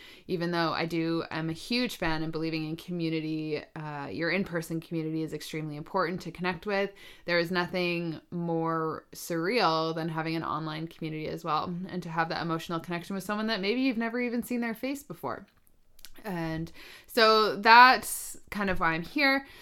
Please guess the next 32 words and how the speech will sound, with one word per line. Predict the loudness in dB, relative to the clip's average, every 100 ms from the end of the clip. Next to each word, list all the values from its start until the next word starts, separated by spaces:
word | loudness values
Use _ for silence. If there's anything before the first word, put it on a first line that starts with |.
| -8 6
My | 6
company | 8 -2 0 -2
is | -4
called, | 4 6 8 4 0 -2
uh, | -2 -2
B | -2 0
N | 4
L | 4
Media | 4 0 4 4
Consulting. | 4 0 2 4 2 2 0 0 -2 -4 -6
B | -2 0
N | 0 2
L | 4 6 4 0
stands | 0 0 0 -2
for | -4
Breathe, | 0 2 2 2
Nourish, | 0 -2 -2 -2
Love. | 4 8 8 4 -4 -18 -16 -14 -6
Uh, |
I | -2 0 2 2 2
built | 2 2 2
it | 4
after | 4 4 2 0 0 -2
a |
crazy | 0 2 2 0
trip | -2 -4 -4
from | -8
Thailand, | -2 4 6 6 2 0 -4 -10 -20 -20 -10
and | -2 2 4 4 2 0 -4 -6 -10 -8 -2
it | 4 4 4 0
kind | -4 0 4
of | 4 4